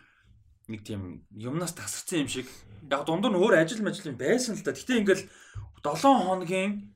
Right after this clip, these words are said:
тэр чигээрээ, оройн тэр чигээрээ ерөөсөө л фестивал. Тэ, тийм чи би албаар Мемориаг ялч сонссон байсан нөө подкаст ямар мэдээлэл ярьсан байсан.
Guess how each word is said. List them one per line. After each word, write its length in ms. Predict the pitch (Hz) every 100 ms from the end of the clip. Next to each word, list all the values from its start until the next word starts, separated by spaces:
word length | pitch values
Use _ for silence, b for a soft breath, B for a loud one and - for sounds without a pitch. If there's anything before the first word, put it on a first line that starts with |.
| -
тэр 160 | 208 208
чигээрээ, 320 | 196 170 143
оройн 280 | 180 208 160
тэр 160 | 190 -
чигээрээ 440 | 175 165 156 139 135
ерөөсөө 260 | 131 165
л 100 | 160 - b b b -
фестивал. 340 | - 139 127
Тэ, 100 | 147
тийм 180 | 165 160
чи 120 | 180 170 120
би 80 | 214
албаар 540 | 185 160 - 247 - B B B _
Мемориаг 540 | - 180 214 302 277 185
ялч 160 | 180 160
сонссон 320 | 143 147 -
байсан 240 | 196 - 139
нөө 80 | 131
подкаст 400 | 135 165 156 135
ямар 160 | 131
мэдээлэл 400 | 123 135 143 127
ярьсан 240 | 107 - 151
байсан. 320 | - 101